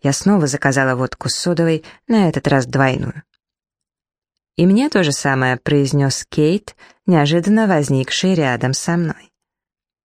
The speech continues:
Я нервно улыбнулась ему и повернулась к сцене. «Ну и как проходит твое свидание?» «Это не свидание», запротестовала я.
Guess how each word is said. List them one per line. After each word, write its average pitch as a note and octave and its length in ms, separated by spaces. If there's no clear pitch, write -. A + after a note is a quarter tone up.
Я D3 240
нервно B2+ 420
улыбнулась C3 600
ему F#3+ 180
и F#3+ 80
повернулась A#2+ 600
к - 80
сцене. - 480
«Ну A3+ 240
и C#3+ 200
как - 400
проходит C3 560
твое B2 200
свидание?» A2+ 720
«Это C#3+ 260
не D3+ 100
свидание», F3+ 680
запротестовала C3+ 800
я. - 200